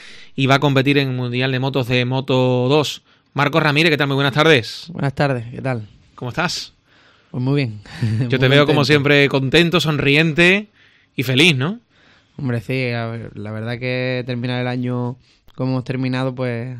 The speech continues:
Speaker 2: ha sido una hazaña increíble.
Speaker 1: Ujú. Tercero del Mundial.
Speaker 2: Se dice, se dice pronto.
Speaker 1: Se dice pronto, sí, sí,
Speaker 2: <laughs>
Speaker 1: sí, tercero del Mundial, fíjate. Ya está. ¿Tú te paras y lo piensas un poquito o no?
Speaker 2: Hombre, sí.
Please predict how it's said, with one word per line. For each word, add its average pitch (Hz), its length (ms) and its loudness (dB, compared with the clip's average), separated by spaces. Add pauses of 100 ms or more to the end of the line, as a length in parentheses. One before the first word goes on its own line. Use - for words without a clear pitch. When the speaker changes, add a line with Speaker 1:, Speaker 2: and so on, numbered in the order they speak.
(260)
Speaker 2:
ha 131 100 -16
sido 123 300 -8 (360)
una 135 200 -8
hazaña 139 320 -6
increíble. 120 540 -10 (260)
Speaker 1:
Ujú. 120 320 -6 (480)
Tercero 135 360 0
del 165 120 2
Mundial. 135 480 0 (880)
Speaker 2:
Se 127 60 -8
dice, 143 240 -4 (100)
se 156 80 -6
dice 156 180 -2
pronto. 151 300 -6
Speaker 1:
Se 131 100 0
dice 123 180 2
pronto, 131 300 4
sí, 123 160 0
sí, 135 180 2
Speaker 2:
<laughs> 139 40 -4
Speaker 1:
sí, 135 120 0 (200)
tercero 123 300 0
del 127 80 2
Mundial, 139 260 -2
fíjate. 131 400 -6 (420)
Ya 131 60 -8
está. 147 120 -8 (300)
¿Tú 135 100 -2
te 139 120 4
paras 165 180 4
y 147 60 2
lo 143 100 2
piensas 170 260 0
un 156 120 -2
poquito 147 300 -2
o - 20 -2
no? 120 160 -6 (680)
Speaker 2:
Hombre, 143 300 -6
sí. 120 960 -6